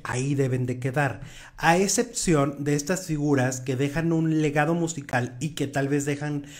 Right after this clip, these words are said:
todavía contenido que van a ir sacando. Eh, estoy hablando, por ejemplo, pues, de Juan Gabriel, ¿no?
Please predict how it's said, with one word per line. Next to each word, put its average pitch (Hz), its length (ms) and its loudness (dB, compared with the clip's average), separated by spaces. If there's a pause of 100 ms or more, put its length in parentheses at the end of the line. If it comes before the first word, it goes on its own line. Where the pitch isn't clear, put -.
(140)
todavía 151 580 2
contenido 139 760 2
que 123 220 -2
van 127 220 0
a - 20 0
ir 127 140 -4
sacando. 135 600 -2
Eh, 110 460 -4
estoy 117 220 -8
hablando, 120 260 -2
por 113 140 -6
ejemplo, 120 400 -4 (320)
pues, 226 160 2
de 302 100 4
Juan 147 260 0
Gabriel, 131 680 0 (100)
¿no? 139 340 -2